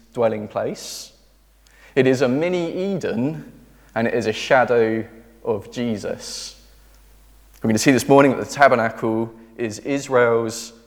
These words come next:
divine king's dwelling place, a mini Eden, and a shadow of Jesus. So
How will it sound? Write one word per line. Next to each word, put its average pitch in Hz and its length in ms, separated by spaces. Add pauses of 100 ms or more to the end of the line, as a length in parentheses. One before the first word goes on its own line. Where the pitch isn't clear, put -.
divine 131 500
king's 113 460
dwelling 110 400
place, - 680 (680)
a - 80
mini 123 480
Eden, 104 400 (460)
and 110 100
a 101 60
shadow 107 600 (380)
of 98 160
Jesus. - 760 (800)
So 135 160